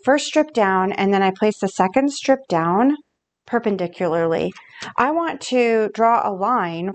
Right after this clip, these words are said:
from one corner to the other, but I wanna make sure that that line is going in the right direction. If I put that line going this way, that is not gonna give me a straight piece of border. I, so I'm gonna have to go this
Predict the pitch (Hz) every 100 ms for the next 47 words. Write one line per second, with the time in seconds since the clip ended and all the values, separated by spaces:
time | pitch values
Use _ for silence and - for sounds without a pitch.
0 | - 196 196 175 190 233 269 - 240 214
1 | 196 - 185 196 196 190 160 170 202 226
2 | 285 269 - - - 240 202 202 202 -
3 | 226 208 185 175 190 - - 226 233 233
4 | 214 190 196 196 196 185 190 190 - 165
5 | - 208 - - - 233 233 233 - 311
6 | 339 339 - - 226 220 214 202 196 190
7 | 190 262 - 190 165 170 185 226 - -
8 | - 247 269 226 233 226 233 226 196 208
9 | 202 196 180 - - - 202 190 160 -
10 | - _ _ _ _ _ _ _ - -
11 | 226 - - 185 175 170 - - - _
12 | _ _ - 226 185 135 107 - - 214
13 | 226 226 233 - - 220 214 233 220 214
14 | 214 202 185 175 175 - 220